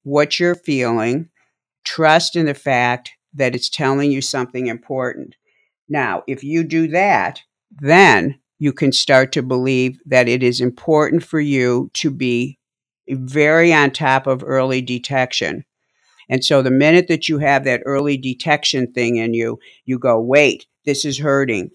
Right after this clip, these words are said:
This wasn't hurting yesterday. Wait a minute, my pitching arm, the back of the shoulder, it, it's usually recovered in two days, and now it's been a week."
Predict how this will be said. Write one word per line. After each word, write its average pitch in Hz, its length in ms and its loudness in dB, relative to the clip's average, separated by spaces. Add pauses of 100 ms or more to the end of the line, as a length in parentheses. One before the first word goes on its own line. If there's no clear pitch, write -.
(100)
This 139 200 -4
wasn't 139 320 0
hurting 131 320 -2
yesterday. 123 720 -2 (120)
Wait 143 180 -4
a 151 60 0
minute, 117 260 0
my 120 140 -2
pitching 170 480 -2
arm, 120 260 0
the 123 80 -8
back 127 380 2
of 151 80 -6
the 127 60 -4
shoulder, 139 640 -2
it, 123 280 -6
it's 131 280 -6
usually 135 340 -2
recovered 135 560 0
in 113 140 -2
two 117 200 -8
days, 110 320 -8
and 117 120 -8
now 123 180 0
it's 127 140 -8
been 131 200 -4
a 120 80 -4
week." 120 400 -8